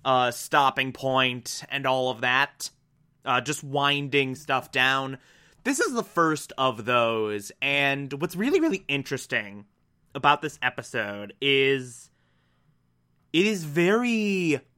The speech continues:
procedural oriented. Uh, it is very much, okay, how do we transition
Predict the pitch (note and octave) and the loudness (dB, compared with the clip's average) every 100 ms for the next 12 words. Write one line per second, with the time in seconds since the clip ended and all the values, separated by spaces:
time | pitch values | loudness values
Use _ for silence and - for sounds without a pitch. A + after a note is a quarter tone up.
0 | _ _ _ _ _ _ _ _ _ _ | _ _ _ _ _ _ _ _ _ _
1 | _ _ - - F3+ - - F3 G3+ E3+ | _ _ -12 -4 -4 -4 -4 0 2 2
2 | F3 F3 D3+ D3+ - C3+ C3 G2+ F#2 - | 4 4 2 -2 -2 0 0 -2 -8 -16
3 | - _ _ _ _ _ _ _ _ _ | -20 _ _ _ _ _ _ _ _ _
4 | _ _ - _ _ _ - C#3+ D3 D#3+ | _ _ -20 _ _ _ 4 6 6 4
5 | E3 C#3 E3+ G3 D3+ C#3+ - D3+ - E3 | 4 4 4 6 4 2 0 0 2 2
6 | C#3 G#2+ G#2 - _ _ _ _ - - | 2 0 -6 -12 _ _ _ _ -12 -2
7 | G3+ G3 F#3+ F#3 E3+ D#3 - D#3+ C#3+ G#2+ | 4 6 6 4 2 -4 -4 -2 -2 0
8 | C3+ - B2 G2 F#2 | -2 -2 -6 -8 -12